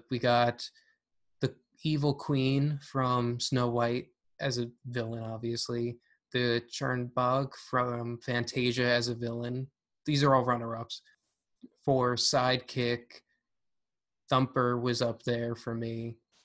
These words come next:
Timothy Q Mouse was up there. Jose and Panchito were up there.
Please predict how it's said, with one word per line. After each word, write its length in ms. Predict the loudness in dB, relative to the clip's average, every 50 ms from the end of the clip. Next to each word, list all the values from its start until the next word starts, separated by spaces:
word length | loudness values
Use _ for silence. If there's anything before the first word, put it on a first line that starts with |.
| _ _ _ _ _ -2
Timothy 380 | 2 2 2 2 2 0 -2
Q 340 | -2 -4 -4 0 2 2 2
Mouse 400 | 2 2 2 2 2 2 0 -2
was 120 | -2 0 0
up 200 | 0 -2 -2 -2
there. 460 | -2 0 0 0 -2 -2 -4 -6 -10 _ _ _ _ _ _ _ _ _ _ _ _ _ _ _ _ _ _ _ _ -2
Jose 540 | 2 4 4 4 4 4 4 4 4 4
and 240 | 2 2 2 0 -2 -4 -4
Panchito 1040 | -2 0 0 0 -2 -6 _ _ -10 -6 -4 -4 -4 -4 -2 -2 0 0 0 0 0
were 180 | 0 0 0 0
up 160 | -2 -2 -2
there. 400 | -2 -2 0 0 -2 -4 -6